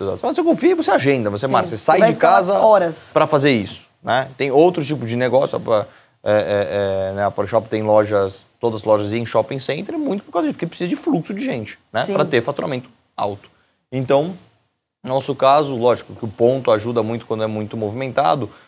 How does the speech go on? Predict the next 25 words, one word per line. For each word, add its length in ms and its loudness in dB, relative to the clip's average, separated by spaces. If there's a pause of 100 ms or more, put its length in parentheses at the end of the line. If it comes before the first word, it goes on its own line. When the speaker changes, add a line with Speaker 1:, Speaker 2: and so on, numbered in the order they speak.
(120)
Speaker 2:
mas 200 2
assim, 140 -8
tá, 180 2
aqui 280 -4
tem 140 -6
a 40 -4
esquina 280 -4
principal, 440 2
aqui 140 -2
do 120 -2
lado, 400 4
hum, 720 -2
sabe, 300 0 (160)
não 200 -2
é 60 4
o 60 4
maior 180 4
fluxo, 200 -8
mas 100 -2
se 60 -14
você 80 2
tá 120 2
ali, 340 2
ali 140 -2
perto, 340 -6